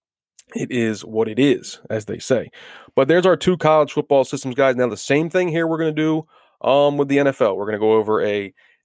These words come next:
N F L system, um, that is twenty twenty-two predicated, and then we'll jump into a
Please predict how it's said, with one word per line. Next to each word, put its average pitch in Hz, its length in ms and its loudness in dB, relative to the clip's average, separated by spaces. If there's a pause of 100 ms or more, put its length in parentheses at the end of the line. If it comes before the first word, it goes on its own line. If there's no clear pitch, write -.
N 113 120 0
F 117 160 2
L 170 160 4
system, 165 500 -4 (600)
um, 104 400 -4
that 110 260 0 (1120)
is 113 220 -4
twenty 127 280 0
twenty-two 120 440 -2
predicated, 135 580 0
and 110 160 0
then 113 160 2
we'll 110 120 2
jump 113 240 -2
into 110 300 -4
a 107 300 -4